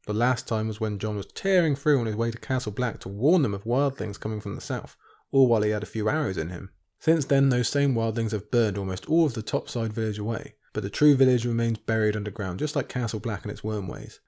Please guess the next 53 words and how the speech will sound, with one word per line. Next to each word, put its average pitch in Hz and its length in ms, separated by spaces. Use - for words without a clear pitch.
It's 123 160
from 117 140
here 139 220
the 127 100
wildlings 113 460
emerge, 104 500
and 147 120
there's 156 120
some 151 120
focus 151 380
given 113 220
to - 100
their 107 120
smell 113 320
initially, 104 520
so - 120
we 135 60
get 139 140
some 123 140
more 127 200
chapter - 260
sequencing 101 600
in 107 80
our 107 80
previous 113 420
conversation 101 480
about 98 160
hygiene 98 500
and 92 160
dignity. - 460
The - 80
Free 165 220
Folk 143 280
are 127 60
not 123 160
a 107 40
vain 127 300
people 156 440
in 101 100
the 101 60
same 104 240
way 101 120
the - 80
Southerners 131 380
are, 131 220
but 156 80
they 175 100
are 156 80
still 117 200
proud, 104 480
and 120 100
more 127 120
specifically, 107 640